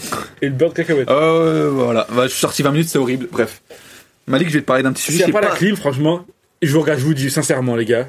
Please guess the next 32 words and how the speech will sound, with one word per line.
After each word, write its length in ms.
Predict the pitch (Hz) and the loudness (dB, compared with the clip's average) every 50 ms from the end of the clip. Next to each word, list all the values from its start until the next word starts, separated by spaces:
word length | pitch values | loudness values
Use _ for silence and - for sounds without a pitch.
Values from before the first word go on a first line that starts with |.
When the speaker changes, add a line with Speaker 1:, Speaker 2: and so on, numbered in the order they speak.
| - - | -8 -10
Speaker 1:
Vous 100 | - 143 | -10 -10
prenez 300 | 139 139 - 165 170 170 | -8 -2 0 2 2 4
mon 160 | 175 170 165 165 | 4 2 2 2
avis 180 | 160 156 170 | 0 0 0
de, 60 | 147 139 | 0 0
de, 340 | - 120 165 151 147 127 165 | 0 0 0 0 0 0 0
de, 200 | 131 135 147 147 | 0 0 0 0
de 120 | 131 139 | 0 0
V 200 | 139 139 147 139 | 0 2 2 0
I 40 | 127 | 0
P, 180 | - - 127 | -2 -2 -4
hein. 120 | 123 131 135 _ _ - - - - - _ _ _ - | -4 -4 -4 _ _ -20 -20 -20 -20 -20 _ _ _ -4
Euh, 220 | 117 120 123 131 127 | 0 2 2 2 2
si 120 | - - 139 | 0 -2 -2
vous 80 | 127 | -2
êtes 100 | 131 131 | -2 -2
pas 80 | - 143 | 0 -2
invité, 340 | 139 131 131 127 - 147 143 | -2 0 -2 2 2 2 2
vous 80 | 123 | 2
êtes 80 | 127 127 | -2 -2
pas 320 | - 139 131 127 123 123 | 0 2 2 2 2 2
à 40 | 120 | 2
la 80 | 127 123 | 0 -2
clim, 180 | - 147 156 | -2 -4 -6
ça 80 | 135 127 | -6 -4
sert 140 | - 131 107 | -4 -2 -2
à 20 | |
rien 80 | 117 123 | 0 0
d'aller 140 | 120 113 113 | 0 0 -2
au 40 | 107 | -2
G 120 | 104 98 | -4 -6
P. 120 | - - | -8 -12